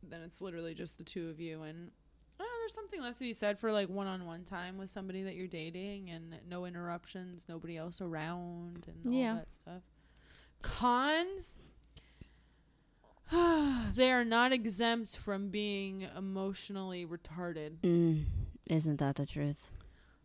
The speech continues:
Speaker 1: I shouldn't say that. Emotionally unintelligent.
Speaker 2: Yeah.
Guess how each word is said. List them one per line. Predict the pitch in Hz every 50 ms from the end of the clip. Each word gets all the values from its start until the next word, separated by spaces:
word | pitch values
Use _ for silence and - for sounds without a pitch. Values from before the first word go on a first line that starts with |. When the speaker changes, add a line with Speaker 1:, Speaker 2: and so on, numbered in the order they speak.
| _ _ _ _
Speaker 1:
I | - 196
shouldn't | 190 - - 196 190 180
say | - - -
that. | - 120 110 180
Emotionally | 196 202 196 190 185 - - 196 190 175
unintelligent. | - 170 175 175 175 165 175 180 175 170 160 - - - 85 - - - _ - _ _ _ - _ _
Speaker 2:
Yeah. | - 170 165 160 147 143